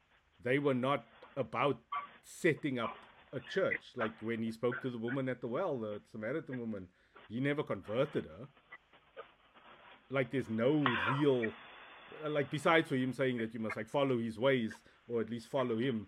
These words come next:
which is just basically like <laughs> being a lekker person with everybody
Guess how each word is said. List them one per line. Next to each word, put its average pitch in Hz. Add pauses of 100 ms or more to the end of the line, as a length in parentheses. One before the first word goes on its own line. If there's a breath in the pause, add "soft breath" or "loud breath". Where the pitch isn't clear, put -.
(140)
which 147
is 165
just 165
basically 123 (480)
like 110 (180)
<laughs> -
being 135
a 123
lekker 120
person 127
with 131
everybody 123